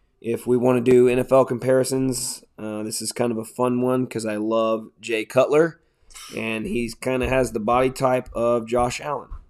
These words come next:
Um, as far as fantasy goes, if your league has, like, a very, very big roster or a taxi squad, I think I'm taking a flyer on Levis just, you know, for the future.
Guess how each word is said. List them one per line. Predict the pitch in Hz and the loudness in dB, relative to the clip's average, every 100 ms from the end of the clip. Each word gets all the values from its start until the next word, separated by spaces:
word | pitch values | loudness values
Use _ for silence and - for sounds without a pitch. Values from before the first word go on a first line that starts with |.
| _ _ - - _ _ _ _ - - - | _ _ -20 -20 _ _ _ _ -20 -20 -16
Um, | 104 101 101 104 107 104 92 - | -12 -10 -8 -6 -6 -6 -8 -12
as | 113 - | -10 -2
far | 170 185 | 4 6
as | 185 - | 4 0
fantasy | 135 135 151 156 170 | -2 0 0 2 2
goes, | 147 165 170 170 165 - - _ _ _ _ _ _ _ - _ _ - | 4 6 8 6 4 -2 -14 _ _ _ _ _ _ _ -20 _ _ -8
if | 127 | -2
your | 160 151 | 0 2
league | 160 180 180 165 - _ _ - | 2 0 0 -2 -10 _ _ -14
has, | 120 117 113 | -8 -8 -6
like, | 110 - | -10 -10
a | 101 | -16
very, | 110 123 127 120 | -6 -2 0 0
very | 127 120 | 0 0
big | 107 120 | -2 -4
roster | 107 110 113 - 123 123 | -2 0 0 -2 -2 -2
or | 117 110 | -2 -4
a | |
taxi | - 113 - 131 | -6 -6 -6 -10
squad, | - 139 139 139 | -2 2 4 2
I | 123 | 0
think | 117 120 101 | -6 -8 -6
I'm | 113 | -8
taking | 110 123 117 113 | -4 -4 -4 -8
a | |
flyer | - 117 107 123 127 | -12 -8 -4 -2 -2
on | 131 127 | -2 -2
Levis | 131 143 - | -2 -4 -6
just, | 117 113 - | -6 -6 -6
you | 113 | -8
know, | 107 107 - _ _ | -8 -14 -18 _ _
for | 107 104 | -8 -8
the | 107 | -6
future. | 117 120 135 135 135 | -4 -2 0 0 -2